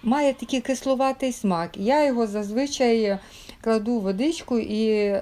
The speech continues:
вимачую для того, щоб цей смак, е, більше сходив. Е,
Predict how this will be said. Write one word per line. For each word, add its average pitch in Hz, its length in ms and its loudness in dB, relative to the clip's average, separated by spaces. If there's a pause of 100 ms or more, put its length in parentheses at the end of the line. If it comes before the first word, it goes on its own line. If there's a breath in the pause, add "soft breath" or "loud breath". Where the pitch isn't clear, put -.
вимачую 180 920 -2
для 180 180 0
того, 262 300 -2
щоб 202 380 -4
цей 190 180 -2
смак, 254 480 -2
е, 202 240 0 (460 loud breath)
більше 214 540 -2
сходив. 180 680 -4 (1300 soft breath)
Е, 226 420 0